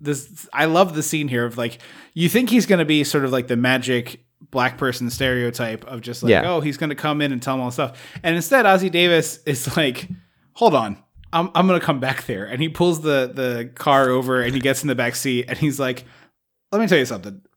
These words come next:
Speaker 1: It took me a long time to figure out who I am, and I'm tired. I don't have time to figure out who you are, <laughs> so you're gonna have to do that on your own. I can answer some questions, but I am not gonna do this
Speaker 2: I
Speaker 1: for
Speaker 2: can
Speaker 1: you."
Speaker 2: drive you to stores, but from there, you have to figure some things out, buddy.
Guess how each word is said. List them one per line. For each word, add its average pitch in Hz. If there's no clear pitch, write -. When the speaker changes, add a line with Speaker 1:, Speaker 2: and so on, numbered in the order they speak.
Speaker 1:
It -
took 330
me 208
a 131
long 151
time 143
to 127
figure 131
out 123
who 135
I 120
am, 120
and 143
I'm 151
tired. 101
I 185
don't 262
have 196
time 160
to 131
figure 123
out 113
who 143
you 131
are, 185
<laughs> -
so 165
you're 196
gonna 226
have 196
to 160
do 156
that 147
on 131
your 120
own. 98
I 202
can 208
answer 269
some 208
questions, 165
but 156
I 175
am 170
not 170
gonna 156
do 135
this 147
Speaker 2:
I 151
Speaker 1:
for 151
Speaker 2:
can 170
Speaker 1:
you." 156
Speaker 2:
drive 175
you 208
to 175
stores, 107
but 143
from 190
there, 139
you 143
have 147
to 127
figure 123
some 113
things 110
out, 101
buddy. 85